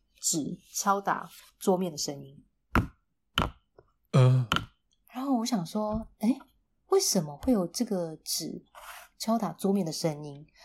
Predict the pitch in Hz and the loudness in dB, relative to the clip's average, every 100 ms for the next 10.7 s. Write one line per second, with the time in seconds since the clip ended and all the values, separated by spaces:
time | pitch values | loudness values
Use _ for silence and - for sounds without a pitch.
0 | - 262 262 262 214 180 - _ _ - | 2 4 4 2 0 -4 -8 _ _ -2
1 | 185 226 190 156 185 202 196 156 147 - | 2 4 4 0 0 -2 0 -4 -4 -14
2 | 175 _ _ _ _ 185 190 226 208 190 | -16 _ _ _ _ -2 0 0 0 0
3 | 170 170 _ _ _ _ - 254 170 - | -2 -6 _ _ _ _ 4 4 2 -2
4 | - 160 151 147 180 208 202 285 294 185 | 0 0 0 -8 -6 -4 0 2 4 4
5 | 160 202 208 196 165 156 160 - - _ | 2 2 2 2 0 -4 -8 -10 -12 _
6 | _ - 180 170 160 _ - - 190 160 | _ -8 -6 -6 -10 _ -10 0 0 2
7 | 170 - 185 175 175 165 - _ _ _ | -2 0 0 2 2 0 -14 _ _ _
8 | - 196 160 160 139 143 _ _ _ _ | 0 2 2 -2 -6 -12 _ _ _ _
9 | - - - - - 180 233 175 175 175 | -20 -16 -16 -12 0 6 6 6 4 2
10 | 175 156 196 160 160 175 147 | 2 4 4 4 -2 -4 -4